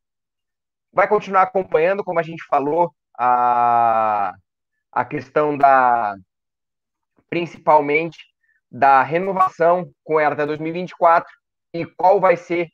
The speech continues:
a abordagem dela pra terceira camisa, tendo em vista que a última camisa foi retomando um pouco daquele,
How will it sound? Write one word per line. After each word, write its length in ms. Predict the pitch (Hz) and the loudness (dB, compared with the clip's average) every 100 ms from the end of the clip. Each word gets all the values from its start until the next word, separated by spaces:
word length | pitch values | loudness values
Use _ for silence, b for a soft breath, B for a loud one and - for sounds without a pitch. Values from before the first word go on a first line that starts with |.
| _ | _
a 100 | 135 | 0
abordagem 640 | 156 156 165 156 156 151 160 | 0 4 4 4 0 -2 -4
dela 320 | 147 147 156 - _ | -2 0 -2 -6 _
pra 100 | - | -6
terceira 380 | 156 156 147 170 | -4 -6 -2 -2
camisa, 400 | 170 165 151 127 | 0 -2 -4 -10
tendo 160 | 151 151 | -8 -8
em 120 | 156 | -6
vista 220 | 156 175 | -6 -8
que 300 | 190 208 156 - _ | -8 -8 -8 -10 _
a 160 | - 147 | 0 2
última 440 | 160 196 196 180 | 2 -2 -2 -2
camisa 560 | 170 151 143 175 170 185 - _ _ _ _ _ _ _ _ _ 131 | -2 -2 -2 -4 -4 -6 -8 _ _ _ _ _ _ _ _ _ -20
foi 880 | - 160 165 165 160 156 151 139 113 _ _ _ _ _ _ _ _ _ | -6 2 4 4 2 0 0 -2 -4 _ _ _ _ _ _ _ _ _
retomando 580 | 240 269 240 240 254 233 | -2 0 0 0 2 0
um 100 | 185 | 4
pouco 260 | 202 208 | 4 4
daquele, 520 | 196 185 180 165 120 | 0 -2 -2 -2 -4